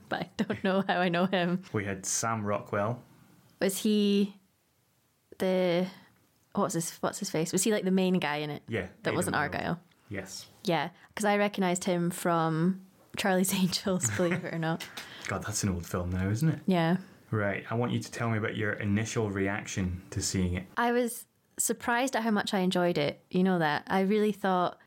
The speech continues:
Speaker 1: if you had described particularly <laughs> some of the, like, fight scenes to me, I wouldn't have picked it. I would be like, "No, that sounds so stupid," but I actually really enjoyed it.
Speaker 2: Yeah? It
Speaker 1: Yeah.
Speaker 2: wasn't too far gone for you?
Speaker 1: No, I think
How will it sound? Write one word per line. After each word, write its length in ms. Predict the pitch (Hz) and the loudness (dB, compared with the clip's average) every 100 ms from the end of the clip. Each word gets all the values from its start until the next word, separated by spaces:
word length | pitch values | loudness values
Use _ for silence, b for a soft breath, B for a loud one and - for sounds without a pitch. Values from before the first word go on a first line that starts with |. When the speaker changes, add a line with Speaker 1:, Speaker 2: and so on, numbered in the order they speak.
| _ _ | _ _
Speaker 1:
if 200 | - 196 | -4 0
you 160 | 226 254 | 2 4
had 160 | 226 | 2
described 720 | 220 214 - 190 190 180 175 - _ _ _ | 0 -2 0 2 2 2 -2 -10 _ _ _
particularly 560 | - 202 233 - 233 214 | -2 0 -2 0 0 2
<laughs> 20 | |
some 280 | - 190 214 | 0 2 2
of 160 | 208 | 2
the, 120 | 208 185 | 2 0
like, 240 | 170 - _ _ - | 0 -4 _ _ -8
fight 300 | - 196 180 | -2 0 0
scenes 360 | - 170 160 - | 0 2 2 2
to 100 | 175 | 2
me, 360 | 156 160 165 B B B B - | 2 2 0 B B B B -4
I 180 | 180 180 | -2 0
wouldn't 400 | 175 170 170 - _ _ _ | 2 2 0 -4 _ _ _
have 180 | 190 180 | 0 0
picked 260 | - - - | -4 -4 -2
it. 40 | |
I 160 | 151 156 | 0 0
would 140 | 165 | 0
be 80 | 165 | 0
like, 160 | 160 - | 2 2
"No, 280 | 208 208 202 | 2 2 2
that 200 | 170 - | 0 0
sounds 300 | 175 170 - | 0 2 2
so 100 | 165 | 0
stupid," 460 | - 208 202 185 | 0 0 0 -2
but 100 | - | -2
I 40 | 202 | -4
actually 340 | 214 - 262 | -6 -4 0
really 240 | 208 202 | 2 4
enjoyed 400 | 190 185 180 185 | 4 4 4 2
it. 240 | 170 151 - - - | 2 0 -4 -14 -4
Speaker 2:
Yeah? 260 | 123 180 | -2 -2
It 60 | 185 B B 196 | -6 B B -2
Speaker 1:
Yeah. 80 | 185 | 0
Speaker 2:
wasn't 220 | 170 117 | 0 -2
too 160 | 131 120 | -2 -2
far 240 | 120 117 | 0 -2
gone 320 | 110 117 110 | 0 0 0
for 140 | 101 101 | -2 -2
you? 180 | 92 90 - | -2 -4 -4
Speaker 1:
No, 220 | 220 233 233 | 0 2 2
I 140 | 220 | 0
think 320 | 226 269 202 | -2 -2 -2